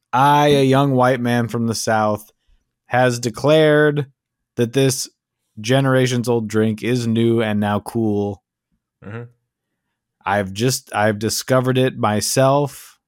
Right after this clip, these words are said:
Speaker 1: There is no other person to have discovered this drink before me.
Speaker 2: Mm.
Speaker 1: And I'm letting everyone know that, uh, it's actually the next big thing and it's actually important to try.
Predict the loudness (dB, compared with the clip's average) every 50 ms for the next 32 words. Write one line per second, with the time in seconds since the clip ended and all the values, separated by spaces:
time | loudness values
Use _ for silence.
0 | _ _ _ _ _ _ _ -4 -2 0 0 0 0 0 0 0 0 0 0 0
1 | 0 0 -2 -2 0 0 0 0 0 -2 -4 -4 -2 -2 -2 -2 -2 -4 -4 -4
2 | -2 -4 -4 -4 -6 -6 -6 -6 -8 -10 -10 -10 -6 -4 -2 -2 -2 -2 -4 -4
3 | -4 -6 -6 -6 -4 -4 -4 -4 -4 -8 -12 -12 -8 -4 -4 -2 -2 -2 -2 -4
4 | -4 -4 -4 -6 -6 -8 -12 _ _ _ _ _ _ _ _ _ _ _ -14 -8
5 | -4 -2 0 0 0 0 0 0 0 0 0 0 -2 -2 -2 -2 -2 -2 -2 -2
6 | -2 -2 -2 -2 -2 -2 -4 -4 -4 -6 -6 -6 -6 -4 -4 -4 -4 -4 -4 -6
7 | -4 -4 -6 -6 -8 -8 -10 -10 -10 -10 -10 -10 -12 _ -10 -10 -8 -10 -10 -10
8 | -12 -12 -12 -10 -10 -12 -12 -12 -12 -12 -12 -12 -10 -10 -10 -10 -10 -10 -14 -14
9 | -14 -14 -14 -14 -12 -12 -12 -12 -12 -14 -14